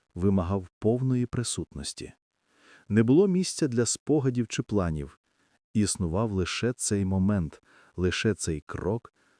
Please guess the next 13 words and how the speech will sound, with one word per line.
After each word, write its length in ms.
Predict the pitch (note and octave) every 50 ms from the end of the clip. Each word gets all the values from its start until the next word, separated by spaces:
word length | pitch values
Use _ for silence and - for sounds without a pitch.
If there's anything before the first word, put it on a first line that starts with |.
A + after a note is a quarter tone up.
| _ _
лише 460 | - D#2 D#2 D2+ - - - F#2+ G2+ G#2
ця 260 | - - G#2+ G2 F2+
крапля 480 | - - F2+ F#2+ G2 F2+ - F2+ F2
води, 480 | D#2+ D2+ D#2+ D#2 C#2 C#2 E2 G2+ C3 D#3+
яка 360 | C3+ F2 E2 - - F2+ E2+
не 220 | E2 E2+ F2 F2 -
повинна 580 | - F2+ F2 D#2+ D#2+ F#2+ G#2 G2+ G2 G2 F#2+
впасти. 600 | F2+ - _ - A#2 A#2 G2 - - - D2 - - _ _ _ _ _ _ _ - - - - - -
Світ 380 | - - - D3+ G3+ G3 - - _ -
звузився 680 | A#2 G2 G#2+ A#2+ D#3+ G3 E3+ C#3+ C3+ A#2+ - - A#2+
до 180 | G#2 G2+ A#2+ A#2
розміру 600 | A2+ A2 B2+ D#3 F#3+ F#3 D#3+ E3+ E3+ E3 E3 F3
миски, 520 | E3+ E3 C#3+ A2 - - - D#2 C#2 -